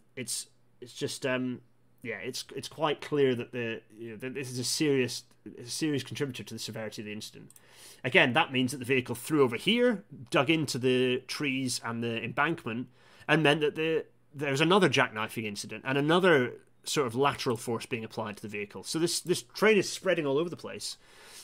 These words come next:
because of the, oh, you can't see me gesticulating wildly, it's spreading all over the place because of the, the coupler weakness and the bogie, lack of bogie retention. These are, these are, this is fundamental. Um, and you can see the train, energy is being substantially dissipated at this point.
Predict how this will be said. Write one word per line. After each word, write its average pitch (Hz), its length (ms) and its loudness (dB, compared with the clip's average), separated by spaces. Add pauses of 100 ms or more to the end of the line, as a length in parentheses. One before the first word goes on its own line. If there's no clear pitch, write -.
(100)
because 147 360 2
of 131 120 0
the, 135 200 0
oh, 107 40 -6
you 101 80 -6
can't 127 220 -8
see 131 100 -4
me 113 120 -4
gesticulating 107 600 -8
wildly, 98 300 -12
it's - 100 -8
spreading 185 260 4
all 156 100 6
over 170 100 4
the 156 60 0
place 113 200 -6
because 127 300 -2
of 120 100 -4
the, 127 280 0
the 123 80 -12
coupler 147 360 -2
weakness 131 440 -2
and 117 160 -6
the 113 40 -6
bogie, 113 400 -2
lack 127 220 -4
of 113 80 -8
bogie 113 200 -4
retention. 110 500 -12 (320)
These 139 180 -2
are, 139 60 0
these 135 220 -4
are, 127 40 -4
this 120 240 -8
is 123 60 -4
fundamental. 120 760 -2 (960)
Um, 123 380 0 (300)
and 131 160 4
you 156 80 2
can 139 60 -4
see 170 260 6
the 143 100 2
train, 147 380 4
energy 151 280 4
is 127 60 0
being 131 200 2
substantially 127 480 -4
dissipated 110 420 -6
at 101 60 -12
this 104 140 -12
point. 104 320 -8